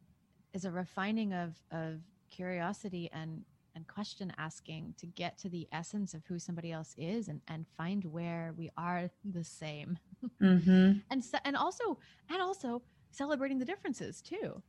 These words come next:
Speaker 1: But learning how to
Speaker 2: Yes.
Speaker 1: be with and celebrate the diversity in a space without it meaning that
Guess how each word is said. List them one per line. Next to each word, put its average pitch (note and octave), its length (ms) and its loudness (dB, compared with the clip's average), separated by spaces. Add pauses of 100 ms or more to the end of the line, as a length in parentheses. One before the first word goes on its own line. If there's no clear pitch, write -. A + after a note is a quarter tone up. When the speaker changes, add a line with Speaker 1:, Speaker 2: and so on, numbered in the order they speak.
Speaker 1:
But A#3+ 120 0
learning D4 300 0
how C#4 100 -2
to B3 80 -2
Speaker 2:
Yes. G3+ 60 -2
Speaker 1:
be A#3+ 260 -2
with A#3 240 -4
and G3+ 140 -4
celebrate A#3 400 -4
the G3+ 80 -4
diversity G3+ 760 -6 (380)
in G3+ 100 0
a F#3 60 0
space F#3 520 -6 (220)
without A#3 440 -4 (140)
it C4 240 -2
meaning B3+ 540 0 (100)
that B3 240 -2